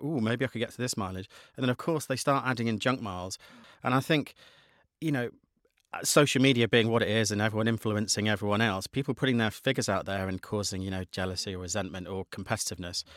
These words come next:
Uh, you know, maybe this is me being a bit of a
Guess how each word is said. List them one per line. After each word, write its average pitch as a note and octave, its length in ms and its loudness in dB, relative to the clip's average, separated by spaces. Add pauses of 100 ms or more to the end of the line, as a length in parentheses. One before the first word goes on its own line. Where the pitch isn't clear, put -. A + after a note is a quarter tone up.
(680)
Uh, B2 60 -6
you B2+ 100 -4
know, F#2 180 -2
maybe B2 320 4
this A2 200 -2
is A2 100 -4
me A2 180 2
being G#2+ 240 0
a - 20 -4
bit G2+ 160 -2
of G#2 120 -4
a G2 100 -4